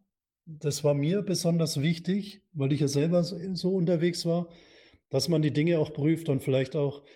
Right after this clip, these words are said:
mal ans Licht bringt. Also wenn jemand, möchte ich auch noch hier sagen, irgendwo ein Unrecht sieht, also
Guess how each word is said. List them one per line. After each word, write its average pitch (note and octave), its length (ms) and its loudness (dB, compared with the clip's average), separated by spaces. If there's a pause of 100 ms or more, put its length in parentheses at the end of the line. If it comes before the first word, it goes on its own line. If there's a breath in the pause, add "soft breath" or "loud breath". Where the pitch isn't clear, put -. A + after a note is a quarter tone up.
(300 soft breath)
mal C3 340 2
ans D3 300 -2
Licht D3+ 240 0
bringt. A#2+ 420 0 (240)
Also C3 360 -2
wenn D#3 180 2
jemand, F#3 540 2
möchte C#3+ 260 -2
ich C3 80 2
auch D3 120 2
noch F3 140 -2
hier E3 140 0
sagen, D#3+ 280 -2
irgendwo E3 460 2
ein E3 100 0
Unrecht G3 480 0
sieht, A#2+ 380 -6 (680)
also C#3+ 280 0